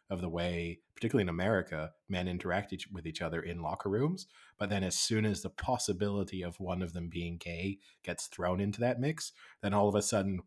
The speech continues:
whipping each other with, you know, when they're naked with towels becomes awful, but doing it when you were supposed, supposed to be straight men, it was all fun and games.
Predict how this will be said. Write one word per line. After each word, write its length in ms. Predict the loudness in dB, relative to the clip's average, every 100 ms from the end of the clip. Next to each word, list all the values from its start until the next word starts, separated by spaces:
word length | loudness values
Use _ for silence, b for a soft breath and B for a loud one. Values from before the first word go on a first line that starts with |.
| _
whipping 400 | 0 2 4 4
each 200 | 2 2
other 280 | 4 4 4
with, 520 | 4 4 2 -2 -6 -20 _ _ -12
you 160 | -6 -2
know, 80 | 0
when 140 | 2
they're 120 | 2
naked 420 | 2 4 6 4
with 220 | 4 0 0
towels 560 | 4 6 6 6 0 -6 B B
becomes 580 | -6 0 2 2 0 -6 -2
awful, 640 | 2 4 4 0 -4 -4
but 220 | -2 -2 0
doing 260 | 2 2
it 140 | 0 -2
when 140 | -2
you 120 | -2
were 240 | -4 -4 -8 _ -16
supposed, 340 | -2 -2 -2
supposed 300 | -2 -4 -4
to 60 | -6
be 120 | -6
straight 380 | -4 -2 -2 -2
men, 380 | -4 -2 -6 -10 b
it 80 | -4
was 160 | -4 -2
all 160 | -4
fun 220 | -4 -4 -4
and 120 | -6
games. 440 | -8 -8 -10 -16